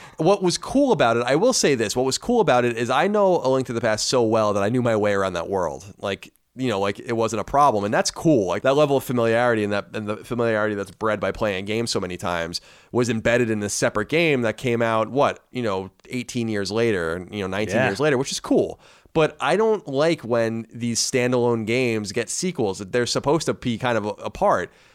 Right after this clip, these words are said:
Speaker 1: You're supposed to be getting a different Link in most games. It's supposed to be a conduit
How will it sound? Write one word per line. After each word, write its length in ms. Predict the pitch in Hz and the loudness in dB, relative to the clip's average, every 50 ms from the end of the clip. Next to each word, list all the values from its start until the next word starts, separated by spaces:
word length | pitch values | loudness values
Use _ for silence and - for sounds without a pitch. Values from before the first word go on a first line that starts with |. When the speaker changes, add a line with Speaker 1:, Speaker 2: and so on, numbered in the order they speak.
| _ _ _ | _ _ _
Speaker 1:
You're 120 | 131 147 | -4 -2
supposed 300 | 139 - 165 156 202 208 | -2 -2 0 2 2 0
to 80 | 196 185 | 2 0
be 60 | 156 | 0
getting 220 | 135 139 135 127 120 | 2 2 2 2 0
a 20 | |
different 320 | 113 131 131 - 131 104 98 | 0 -2 -2 -2 -2 -2 0
Link 260 | 110 135 147 117 - | -2 -2 -2 -2 -4
in 80 | 110 | -6
most 240 | 101 101 98 95 - | -4 -4 -4 -6 -4
games. 300 | - 139 143 135 113 87 | -2 -2 0 0 -2 -4
It's 100 | 92 - | -6 -10
supposed 280 | - 101 120 131 123 - | -4 -2 -2 -2 -2 -2
to 40 | 113 | -2
be 120 | 120 110 | -2 -2
a 60 | 104 | -2
conduit 760 | - - - 120 117 117 117 113 113 113 113 110 107 - - | -2 -2 -2 -2 0 0 0 0 0 2 0 0 -2 -4 -14